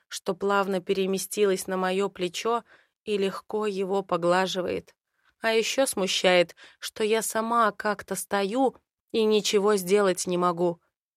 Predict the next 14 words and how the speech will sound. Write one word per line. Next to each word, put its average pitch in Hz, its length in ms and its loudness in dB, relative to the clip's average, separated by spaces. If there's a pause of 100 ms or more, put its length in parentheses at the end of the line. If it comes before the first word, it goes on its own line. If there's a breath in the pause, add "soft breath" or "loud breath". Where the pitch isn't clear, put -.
(200)
Когда 214 440 2
меня 208 320 0
касается 202 680 -4
Миша, 208 480 0 (260 loud breath)
мне 214 260 0
сразу 214 380 0
щекотно, 220 800 -2 (260 soft breath)
я 233 140 2
сразу 247 320 4
болтать 220 560 2
начинаю. 190 680 -2 (480)
А 196 160 -4
тут 214 320 -4
молчу, 202 800 -2